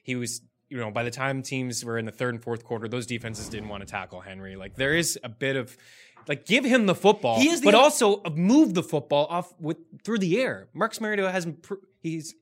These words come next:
Speaker 1: he hasn't been able to do that.
Speaker 2: We
Speaker 1: He
Speaker 2: get
Speaker 1: hasn't
Speaker 2: Ryan
Speaker 1: shown
Speaker 2: Tannehill in
Speaker 1: As-,
Speaker 2: there.
Speaker 1: and now he has an-, <laughs> now he has another offensive co-, I think this is four different offensive coordinators for him in five years.
Speaker 2: He's, he's now the, he's now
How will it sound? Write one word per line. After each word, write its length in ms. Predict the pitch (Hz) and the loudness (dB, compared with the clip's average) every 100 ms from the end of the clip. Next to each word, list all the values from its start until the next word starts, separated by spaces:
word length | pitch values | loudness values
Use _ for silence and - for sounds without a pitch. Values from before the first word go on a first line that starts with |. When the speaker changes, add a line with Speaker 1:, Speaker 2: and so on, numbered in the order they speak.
| _ | _
Speaker 1:
he 80 | 180 | -6
hasn't 220 | 208 202 | -4 -4
been 80 | 190 | -4
able 160 | 196 | -4
to 80 | 175 | -6
do 180 | 131 190 | -4 -4
that. 140 | 147 | -4
Speaker 2:
We 80 | 135 | -2
Speaker 1:
He 20 | 143 | 0
Speaker 2:
get 20 | |
Speaker 1:
hasn't 180 | 165 143 | 2 4
Speaker 2:
Ryan 140 | 160 | 4
Speaker 1:
shown 100 | 160 | 6
Speaker 2:
Tannehill 400 | 170 180 131 113 110 | 4 4 2 0 -2
in 40 | |
Speaker 1:
As-, 80 | 143 | -2
Speaker 2:
there. 100 | 127 | 0
Speaker 1:
and 120 | 170 | 2
now 220 | 180 247 | 4 4
he 160 | 226 196 | 4 2
has 200 | 190 165 | 2 0
an-, 220 | 151 151 - 175 | -2 -4 -2 -4
<laughs> 220 | 240 240 | -4 -10
now 180 | 147 175 | 2 4
he 40 | 226 | 4
has 140 | 196 | 4
another 560 | 180 160 165 226 330 233 | 2 2 4 4 4 2
offensive 400 | 156 156 135 120 | 2 0 -6 -8
co-, 100 | - | -10
I 60 | |
think 160 | 156 277 | -8 -6
this 160 | 311 202 | -4 -4
is 140 | 156 - - | -4 -6 0
four 260 | 170 220 | 2 4
different 300 | 185 180 180 | 2 0 0
offensive 320 | 165 180 165 - | 0 -2 -6 -8
coordinators 380 | 190 220 143 | -6 -4 -6
for 80 | - | -6
him 140 | 143 147 | -6 -6
in 80 | 123 | -8
five 400 | - 156 202 135 | -6 -4 -4 -4
years. 640 | 110 196 160 90 - - | -6 -6 -6 -8 -12 -12
Speaker 2:
He's, 140 | 120 131 | -10 -6
he's 260 | 139 131 | -6 -6
now 380 | 139 127 135 131 | -6 -2 0 0
the, 100 | 127 | -4
he's 220 | 123 117 | -8 -6
now 320 | 139 135 123 | -4 -4 -4